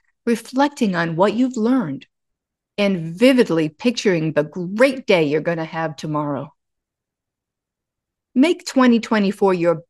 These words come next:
best year yet because you take the time and don't let the year just fly by.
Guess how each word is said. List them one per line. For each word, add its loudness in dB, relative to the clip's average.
best -4
year 2
yet -4
because 0
you 0
take -6
the -6
time -6
and 2
don't 2
let -2
the -4
year 0
just -6
fly -10
by. -10